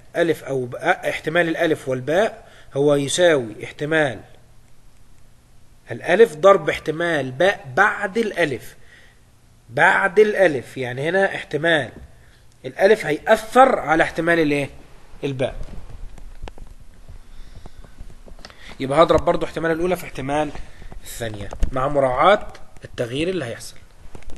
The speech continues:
يقول لي:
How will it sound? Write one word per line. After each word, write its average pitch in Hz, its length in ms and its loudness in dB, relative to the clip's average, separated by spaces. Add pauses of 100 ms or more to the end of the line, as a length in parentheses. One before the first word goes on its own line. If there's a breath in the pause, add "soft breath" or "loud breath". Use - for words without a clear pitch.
(2000 loud breath)
يقول 160 360 2
لي: 240 220 4